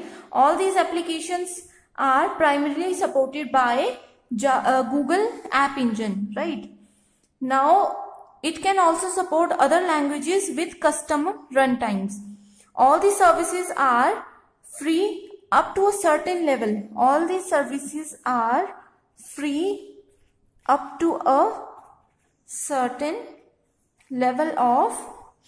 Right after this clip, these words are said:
level of consumed resources and only in standard environment, right? But these are not in a flexible environment.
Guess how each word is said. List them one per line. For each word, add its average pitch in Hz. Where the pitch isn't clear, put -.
level 262
of 302
consumed 302
resources 349
and 302
only 294
in 359
standard 262
environment, 208
right? 311
But 311
these 302
are 359
not 330
in 339
a 381
flexible 320
environment. 208